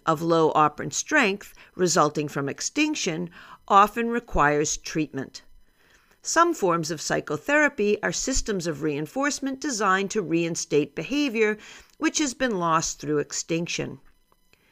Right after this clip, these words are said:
The therapist may himself supply the reinforcement,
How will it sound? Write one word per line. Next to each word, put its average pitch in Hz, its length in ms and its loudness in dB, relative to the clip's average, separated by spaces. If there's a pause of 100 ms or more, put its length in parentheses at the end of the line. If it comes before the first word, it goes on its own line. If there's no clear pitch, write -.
(420)
The 202 120 0
therapist 302 760 2 (200)
may 175 200 2
himself 214 640 2 (100)
supply 156 480 2
the 151 140 2
reinforcement, 240 880 0